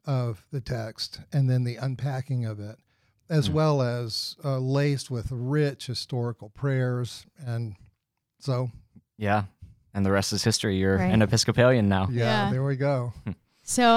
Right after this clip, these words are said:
Speaker 3: I feel like a lot of people with a similar educational background as you have, a lot of people sort of find a tension between choosing between the church and the academy. So how did you bridge that gap between being a scholar and a priest?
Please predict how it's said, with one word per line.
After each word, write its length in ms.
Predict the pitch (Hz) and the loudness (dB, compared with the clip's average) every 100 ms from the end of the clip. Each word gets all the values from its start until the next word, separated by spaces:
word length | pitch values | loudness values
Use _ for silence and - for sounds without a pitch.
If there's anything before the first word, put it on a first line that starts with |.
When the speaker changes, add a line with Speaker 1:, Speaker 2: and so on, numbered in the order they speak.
| 226 | 4
Speaker 3:
I 120 | 240 | 0
feel 280 | - 277 294 | 0 0 2
like 220 | 220 208 | 0 0
a 60 | 208 | 0
lot 180 | 196 | 0
of 80 | 208 | 0
people 480 | 202 208 190 180 175 | -4 -4 -4 -4 -4
with 380 | 175 170 - - - | -4 -8 -10 -14 -10
a 240 | 175 165 | -8 -8
similar 340 | - 190 185 165 | -8 -6 -4 -4
educational 580 | 165 180 - 180 180 | -4 -6 -8 -6 -6
background 460 | 160 170 165 165 151 | -6 -8 -8 -10 -8
as 160 | 175 175 | -6 -4
you 300 | 170 165 165 | -4 -2 -4
have, 540 | - 156 156 165 175 - _ | -8 -10 -6 -6 -6 -12 _
a 60 | 196 | -8
lot 200 | 196 196 | -4 -4
of 60 | 240 | -2
people 560 | 220 - 214 202 190 180 | -4 -2 -2 0 -2 -4
sort 300 | - - 190 | -6 -6 -6
of 340 | 180 180 - - | -6 -8 -12 -14
find 160 | - 208 | -8 -6
a 60 | 175 | -6
tension 420 | 196 190 208 208 | -4 -4 -2 -2
between 760 | 185 - 185 185 180 175 170 - _ - | -2 -2 0 0 0 0 -4 -8 _ -10
choosing 340 | - 208 208 | -4 -2 -2
between 320 | 202 - 190 | -2 -2 -4
the 60 | 175 | -4
church 400 | - 185 180 - | -6 -4 -4 -4
and 120 | 180 | -4
the 80 | 165 | -4
academy. 600 | 160 262 285 175 147 - _ - - | -4 -4 -2 -2 -4 -8 _ -20 -14
So 140 | - 247 | -6 -4
how 180 | 196 247 | -2 0
did 140 | 269 | 2
you 100 | 277 | 2
bridge 340 | 220 214 202 | 2 0 -2
that 180 | 214 180 | -6 -6
gap 240 | - 175 - | -6 -8 -6
between 320 | 175 190 190 | -6 -4 -4
being 260 | 175 175 | -4 -6
a 40 | 165 | -6
scholar 500 | - - 165 165 165 | -6 -4 -2 -2 -2
and 140 | - 190 | -4 -4
a 60 | |
priest? 540 | 190 302 269 160 - | -4 -4 -6 -10 -16